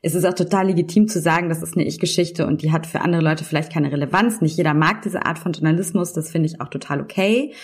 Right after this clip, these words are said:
Aber dann kam Corona und das ist wahrscheinlich auch der am häufigsten gesagte Satz dieses Jahres oder des letzten. Aber das hat bei mir tatsächlich sehr viel verändert, weil ich nämlich plötzlich wieder in dieser Situation war.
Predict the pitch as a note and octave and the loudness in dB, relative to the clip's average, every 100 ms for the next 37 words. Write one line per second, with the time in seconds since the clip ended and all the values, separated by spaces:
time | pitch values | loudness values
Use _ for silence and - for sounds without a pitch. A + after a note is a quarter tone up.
0 | - - - - F3+ A3 F#3+ F3 E3+ F#3+ | -16 -18 -8 0 2 4 2 0 0 0
1 | G#3 G3 F#3 F3+ E3 C#3 D#3 D#3 - - | 0 0 0 0 0 2 4 4 2 -2
2 | - - D#3+ D3+ D#3+ E3 - - - D#3 | -6 0 2 4 0 -4 -10 -8 -6 -4
3 | D#3+ D#3+ D#3 D#3+ D#3+ C#3+ D3+ D#3+ D#3+ D#3 | -4 0 0 0 -4 0 2 2 2 -4
4 | - D3+ D3 C#3+ - D3+ D#3 - - _ | -6 -4 -4 -6 -4 -4 -4 -8 -20 _
5 | _ _ _ - E3+ C#3+ - - - - | _ _ _ -2 0 0 -4 -10 -14 -4
6 | C#3+ D3 G3+ - D3 C#3+ C#3 D3+ D#3 - | -2 0 0 -2 -4 -4 -4 -4 -4 0
7 | G#3+ G#3+ - - - - - - - F3 | 0 0 -10 -18 -18 -20 -20 -4 2 2
8 | F3 E3+ E3 F#3+ - F3 F#3 F3 E3 E3+ | 4 2 0 0 2 2 4 2 2 2
9 | F3 E3+ D#3+ D#3+ D#3+ E3+ - D#3+ D3+ B2 | 2 2 0 2 0 0 2 4 4 2
10 | - - - C#3+ D#3+ D#3 - - E3+ E3 | -4 -8 -8 -2 0 2 0 0 2 4
11 | E3 E3 F3 F3 - F3 E3+ - - - | 2 0 -2 -2 0 0 0 -4 -12 -16
12 | _ _ _ _ E3 E3+ A3 D#3 E3+ E3 | _ _ _ _ 2 4 6 4 4 4
13 | E3 D#3+ D#3 - D#3+ D#3 C#3+ C#3 G#3+ D4+ | 4 4 0 2 4 4 4 2 2 2